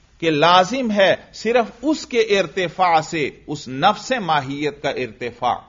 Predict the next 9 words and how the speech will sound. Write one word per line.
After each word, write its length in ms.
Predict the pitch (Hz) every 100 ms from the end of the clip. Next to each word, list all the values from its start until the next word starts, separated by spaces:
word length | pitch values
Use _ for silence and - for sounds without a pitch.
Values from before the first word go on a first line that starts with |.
| - _ _ _ _ _ 123
यानी 280 | 160 165
उन 180 | 175 175
महमूलात 800 | 170 175 170 175 170 170 170 170
में 100 | 170
से 160 | 160 170
कोई 200 | 175 165
चीज 280 | 156 175 165
ऐसी 400 | 170 165 170 185
मिलेगी 560 | 175 170 175 160 143